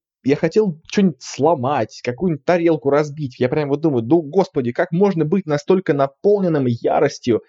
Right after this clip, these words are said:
и вс-, и что мне всё бесит?» А потом уже, когда, ну, типа, развитие какое-то прошло, я думаю: «Да,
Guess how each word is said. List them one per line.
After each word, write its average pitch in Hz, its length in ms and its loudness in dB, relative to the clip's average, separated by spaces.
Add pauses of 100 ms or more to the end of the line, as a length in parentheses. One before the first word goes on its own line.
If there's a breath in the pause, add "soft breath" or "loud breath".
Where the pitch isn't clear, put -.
(380 loud breath)
и 135 100 0
вс-, - 260 -6
и 143 260 2
что 170 200 0
мне 160 160 0
всё 165 200 0
бесит?» 151 480 0 (520)
А 113 100 -2
потом 160 220 2
уже, 143 220 0
когда, 135 340 2
ну, 135 120 -4
типа, 110 460 0
развитие 127 520 0
какое-то 104 400 -6
прошло, 120 480 0
я 139 60 -2
думаю: 120 220 -6
«Да, 110 160 -6